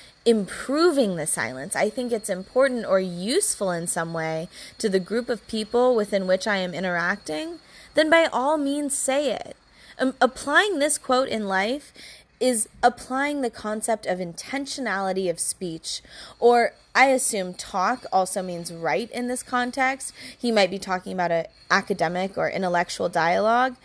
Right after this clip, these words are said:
It's intentionality and conscientiousness of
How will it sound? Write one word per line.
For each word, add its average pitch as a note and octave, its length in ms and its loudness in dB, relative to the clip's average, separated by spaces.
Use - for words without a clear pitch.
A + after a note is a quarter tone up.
It's C4 200 2
intentionality G#3+ 1200 -2
and E3 140 -10
conscientiousness F#3 1300 -6
of F3+ 320 2